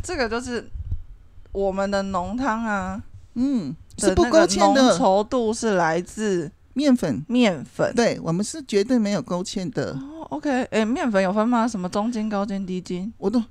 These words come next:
Speaker 2: 一般超市，呃，买到的几乎都是中筋啦，所以我都直接中筋就买回来了。
Speaker 1: 因为它不是烘，它，我们不是要拿来烘焙啦，所以那个筋度不会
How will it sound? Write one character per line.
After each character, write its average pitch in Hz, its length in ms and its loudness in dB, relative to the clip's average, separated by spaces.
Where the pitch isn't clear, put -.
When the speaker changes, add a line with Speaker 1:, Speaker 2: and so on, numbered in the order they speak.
Speaker 2:
一 277 80 -6
般 320 180 0
超 311 180 -2
市， 285 300 -6
呃， 214 240 -4
买 170 180 0
到 254 200 2
的 208 100 2
几 226 260 -4
乎 240 80 0
都 233 140 0
是 240 100 -6
中 214 240 -2
筋 208 200 -2
啦， 175 160 -2
所 254 120 -4
以 262 40 0
我 160 100 -2
都 202 80 0
直 - 180 -8
接 208 140 -6
中 214 220 2
筋 196 120 -2
就 208 120 0
买 165 180 -4
回 147 140 -2
来 165 160 -4
了。 185 200 -6
Speaker 1:
因 285 100 0
为 349 60 2
它 320 80 4
不 220 120 0
是 220 100 2
烘， 247 280 0
它， 285 160 0
我 196 80 -4
们 196 140 -2
不 254 80 -4
是 269 100 -2
要 285 100 2
拿 185 140 0
来 175 80 0
烘 208 300 -4
焙 180 180 -2
啦， - 100 -6
所 226 160 -4
以 220 60 -4
那 233 100 -4
个 208 120 -4
筋 208 300 -4
度 202 160 -4
不 160 140 -10
会 196 180 0